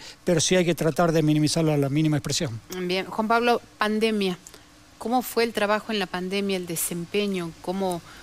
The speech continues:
Speaker 2: cómo fue la respuesta? ¿Cuál fue la demanda?
Speaker 1: Mira, realmente no-, nos pegó, nos impactó,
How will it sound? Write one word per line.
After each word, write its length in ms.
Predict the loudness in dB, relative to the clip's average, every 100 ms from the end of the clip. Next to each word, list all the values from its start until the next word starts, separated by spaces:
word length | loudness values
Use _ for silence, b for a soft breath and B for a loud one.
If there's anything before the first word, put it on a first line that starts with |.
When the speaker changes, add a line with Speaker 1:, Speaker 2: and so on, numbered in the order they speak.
| B -6
Speaker 2:
cómo 200 | -2 0
fue 180 | 0
la 120 | 2 0
respuesta? 800 | -2 -4 0 0 0 -2 -2 -4 -6
¿Cuál 160 | -6
fue 160 | -2 0
la 140 | 0
demanda? 480 | 0 0 0 -2 -6 -10 B B B B B B B -20 -20 -2
Speaker 1:
Mira, 220 | 2 4 4
realmente 440 | 4 4 4 4
no-, 500 | 4 4 4 0 0
nos 160 | 0 2
pegó, 360 | 4 2 2 -2 -8 -10
nos 200 | 0 2
impactó, 500 | 2 2 0 2 2